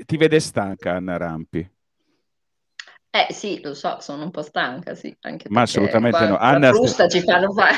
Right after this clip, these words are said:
Speaker 2: <laughs> adesso visto che c'è
Speaker 1: Anna,
Speaker 2: fu-, c'è
Speaker 1: Anna.
Speaker 2: Marco collegato, che è l'amministratore del canale, qui
Speaker 1: Ah.
Speaker 2: con la frusta ci fanno fare quattrocento interviste al giorno, sai, <laughs> qualche,
Speaker 1: Ma,
Speaker 2: insomma.
Speaker 1: a-, Anna, che ti permetti, è fresca come una rosa, guarda.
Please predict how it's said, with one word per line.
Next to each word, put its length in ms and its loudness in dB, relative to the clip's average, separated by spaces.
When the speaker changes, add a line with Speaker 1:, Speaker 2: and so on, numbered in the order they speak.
Speaker 2:
<laughs> 60 -14
adesso 260 0
visto 260 0
che 120 2
c'è 120 4
Speaker 1:
Anna, 100 2
Speaker 2:
fu-, 260 0
c'è 220 4
Speaker 1:
Anna. 160 4
Speaker 2:
Marco 540 4
collegato, 600 0
che 100 -6
è 40 -2
l'amministratore 720 -6
del 160 -4
canale, 480 -2
qui 120 0
Speaker 1:
Ah. 40 -2
Speaker 2:
con 120 8
la 140 6
frusta 520 8
ci 80 -6
fanno 180 4
fare 300 4
quattrocento 580 2
interviste 960 4
al 160 6
giorno, 680 6
sai, 160 0
<laughs> 0 -
qualche, 300 -2
Speaker 1:
Ma, 320 -8
Speaker 2:
insomma. 600 2
Speaker 1:
a-, 160 0
Anna, 260 4
che 140 6
ti 120 4
permetti, 640 4
è 60 4
fresca 480 0
come 200 2
una 200 4
rosa, 420 2
guarda. 460 -4